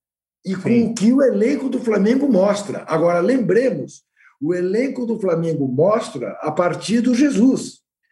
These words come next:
Speaker 1: porque o, o elenco do Flamengo não era tão diferente e o Abel não conseguia fazer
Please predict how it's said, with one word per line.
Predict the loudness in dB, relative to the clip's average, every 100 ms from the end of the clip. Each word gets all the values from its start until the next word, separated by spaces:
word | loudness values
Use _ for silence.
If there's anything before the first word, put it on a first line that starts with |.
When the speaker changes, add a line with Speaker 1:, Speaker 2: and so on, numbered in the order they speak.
| _ -20 -14 -6
Speaker 1:
porque | -2 2
o, | 2 0 -2 0
o |
elenco | 2 2 0 -2 -4
do | -4
Flamengo | -2 0 0 2
não | 2 4
era | 2 2 0
tão | 0 0 2 2
diferente | -2 0 0 2 2 0 -4 -16 _ _ _ _ -6
e | 0 2 2 2
o | 2
Abel | 2 2 0
não | -2
conseguia | -6 -6 -2 0 0
fazer | 0 2 2 2 -2